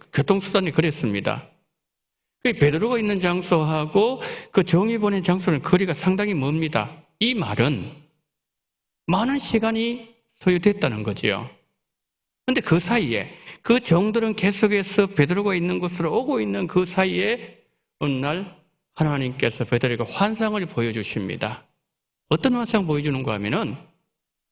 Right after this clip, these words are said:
베드로가 생각하기에 도저히 먹을 수 없는, 베드로가 생각하기에 부정한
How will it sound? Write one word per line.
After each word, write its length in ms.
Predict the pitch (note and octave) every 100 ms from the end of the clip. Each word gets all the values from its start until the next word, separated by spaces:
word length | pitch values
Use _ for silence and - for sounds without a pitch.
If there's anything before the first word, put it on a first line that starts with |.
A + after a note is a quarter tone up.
| _ _ _ _ _ _ _
베드로가 360 | - D#3 C#4+ D#4
생각하기에 800 | - A3+ A#3 - G#3+ G#3 F3+
도저히 460 | - G#3+ F4+ G4 F#4
먹을 400 | D#4 G#3 G#3+ G3+
수 260 | - - F3
없는, 600 | D#3 E3 F3 D#3+ D3+ -
베드로가 380 | C3 D#3+ A#3+ C#4+
생각하기에 580 | - G3+ G3 F#3+ E3+ -
부정한 760 | B3 F#4 F#4+ E4+ D#4 E4+ F4